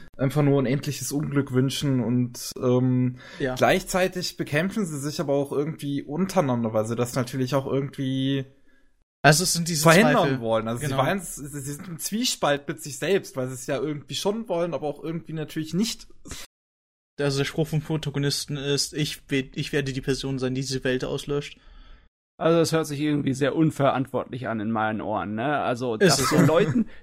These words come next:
Speaker 3: die, äh, verdammt noch mal nur einen Frustablassmechanismus brauchst, eine geladene Waffe in die Hand drückst.
Speaker 2: Frustablassmechanismus ist so eine Sache, wenn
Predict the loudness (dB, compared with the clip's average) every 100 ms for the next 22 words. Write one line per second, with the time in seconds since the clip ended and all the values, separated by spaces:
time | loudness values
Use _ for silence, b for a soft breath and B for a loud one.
0 | -6 -2 0 -2 -2 -2 -2 -2 0 2
1 | 2 2 0 -2 -2 0 0 -2 -4 -2
2 | -4 -2 -2 -2 -2 -2 -4 -2 0 2
3 | 2 2 2 2 2 2 0 0 0 0
4 | 0 2 0 0 -4 -2 0 0 -2 -2
5 | 0 2 0 -2 -4 -2 -2 -2 -2 -2
6 | -2 -2 0 0 0 -4 -6 -10